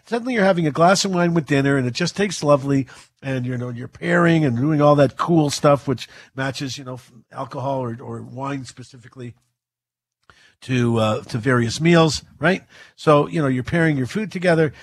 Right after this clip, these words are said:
and you're just realizing that, you know, you're having maybe two at dinner now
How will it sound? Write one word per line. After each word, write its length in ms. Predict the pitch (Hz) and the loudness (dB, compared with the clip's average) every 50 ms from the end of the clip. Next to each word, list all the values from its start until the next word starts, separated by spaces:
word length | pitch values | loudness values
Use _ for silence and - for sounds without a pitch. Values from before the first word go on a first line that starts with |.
| - - _ | -20 -20 _
and 440 | - 180 180 180 180 180 180 180 175 | -4 0 2 4 4 4 2 0 -4
you're 160 | - 180 180 165 | -6 -8 -8 -8
just 240 | 196 208 - - | -8 -8 -10 -8
realizing 500 | 240 254 254 240 220 196 185 156 185 190 | -8 -4 0 2 2 2 2 0 -2 -4
that, 220 | 185 190 185 - - | -2 -4 -4 -4 -6
you 100 | 180 185 | -8 -6
know, 140 | 180 180 185 | -6 -6 -6
you're 140 | 180 165 | -4 -4
having 260 | 139 151 147 147 151 139 | -2 -2 -2 -2 -2 -2
maybe 240 | 135 120 110 110 | -2 -2 -2 -4
two 320 | 104 - - - 220 226 226 | -6 -4 0 4 6 6 6
at 120 | 233 - | 4 2
dinner 280 | 208 214 202 208 208 202 | 0 0 0 0 0 0
now 400 | 196 196 196 202 202 202 175 | 0 0 0 0 -2 -4 -6